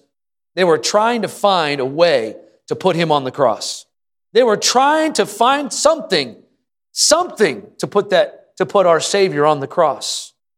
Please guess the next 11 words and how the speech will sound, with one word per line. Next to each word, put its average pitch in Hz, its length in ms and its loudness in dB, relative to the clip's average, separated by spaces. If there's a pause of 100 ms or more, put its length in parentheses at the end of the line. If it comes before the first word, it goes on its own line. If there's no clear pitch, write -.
(220)
He 233 80 -4
was 202 160 0
targeted 202 520 0
by 175 180 2
Satan. 175 540 0 (640)
He 214 60 -4
was 208 140 0
targeted 208 460 2
by 202 160 4
his 196 160 -6
demons. 180 600 -4